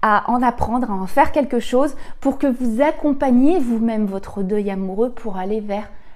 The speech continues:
le confort et sortir de ce deuil en en ayant tiré quelque chose de positif pour vous. Et je vous assure,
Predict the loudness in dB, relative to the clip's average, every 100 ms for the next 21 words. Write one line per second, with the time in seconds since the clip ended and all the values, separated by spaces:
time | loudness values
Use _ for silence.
0 | -8 -8 -8 -10 -8 -6 -6 -6 -8 -8
1 | -8 -8 -10 -10 -10 -12 -12 -12 -8 -8
2 | -6 -8 -8 -10 -10 -6 -6 -6 -8 -10
3 | -12 -12 -10 -12 -12 -10 -10 -8 -8 -8
4 | -10 -10 -14 -12 -10 -8 -6 -4 -4 -4
5 | -6 -8 -12 -12